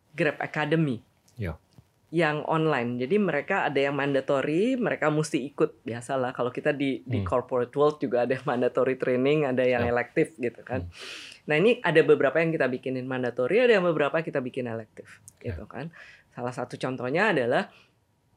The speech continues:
Speaker 1: "Eh, kamu mau nggak, eh, apa, di training kerjasama Microsoft?"
Speaker 2: Hmm.
Speaker 1: Microsoft.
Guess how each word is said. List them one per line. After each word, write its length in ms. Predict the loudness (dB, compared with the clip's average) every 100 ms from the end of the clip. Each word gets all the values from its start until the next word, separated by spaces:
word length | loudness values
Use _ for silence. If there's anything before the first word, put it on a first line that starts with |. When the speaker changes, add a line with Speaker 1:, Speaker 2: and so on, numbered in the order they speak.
| _ -6
Speaker 1:
"Eh, 140 | -6 -8 _ _ -8
kamu 240 | -4 -2
mau 220 | 0 0 0
nggak, 220 | 2 2 -2 _ -10
eh, 320 | -6 -4 -6 -8 -10
apa, 540 | -12 -6 -4 -2 -6 -16 _ _ _ _ _
di 260 | -8 -6 -6 _ -6
training 800 | -2 -2 -2 -2 -2 -2 -8 -12
kerjasama 500 | -8 -6 -6 -4 -4
Microsoft?" 680 | -6 -8 -10 -12 -14 -18 -20 _ -16
Speaker 2:
Hmm. 220 | -12 -10 -12 -16 _ _ _ _ _ _ _ _ _
Speaker 1:
Microsoft. 800 | -12 -10 -10 -12 -10 -14 -14 -20